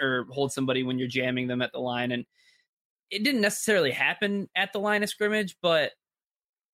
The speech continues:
it, <sighs> I don't, I,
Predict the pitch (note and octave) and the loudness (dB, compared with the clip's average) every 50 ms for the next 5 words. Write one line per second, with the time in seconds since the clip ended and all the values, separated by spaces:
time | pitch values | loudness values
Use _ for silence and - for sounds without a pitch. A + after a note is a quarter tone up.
0 | _ _ _ _ _ _ _ _ _ _ _ _ _ _ _ _ - F#3 - - | _ _ _ _ _ _ _ _ _ _ _ _ _ _ _ _ -10 -10 -6 -4
1 | - - - - - - - - _ _ _ _ - A3 A#3 F#3 D3+ - _ - | -4 -4 -4 -6 -8 -12 -16 -20 _ _ _ _ -2 0 0 0 0 -2 _ -2
2 | G3 G#3 A3+ A3+ A3+ F#3 | 0 0 0 0 -2 -6